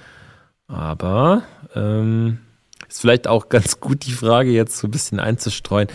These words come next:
Natürlich ist es einer der Gründe, warum wir jetzt auch da sind, wo wir sind und sagen, hey, wir müssen mal ein bisschen auf die Bremse treten, weil unsere Work-Life-Balance einfach nicht mehr stimmt und, ähm,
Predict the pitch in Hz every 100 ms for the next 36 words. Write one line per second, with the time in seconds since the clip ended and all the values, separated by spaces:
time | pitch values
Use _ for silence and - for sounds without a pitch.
0 | - - 107 - 131 143 135 117 104 104
1 | - 107 113 98 98 101 - 98 101 92
2 | 90 92 92 90 87 - - 85 - 73
3 | 98 98 92 87 90 82 92 98 - 85
4 | 78 80 87 82 85 85 82 - 85 85
5 | 85 92 80 - - 82 90 95 - 85
6 | - 98 - - - _ _ _ 85 87
7 | 87 87 95 90 90 87 90 90 87 82
8 | 85 - 90 90 90 - 92 90 92 85
9 | 98 85 - 95 98 - 87 90 87 -
10 | - - 85 87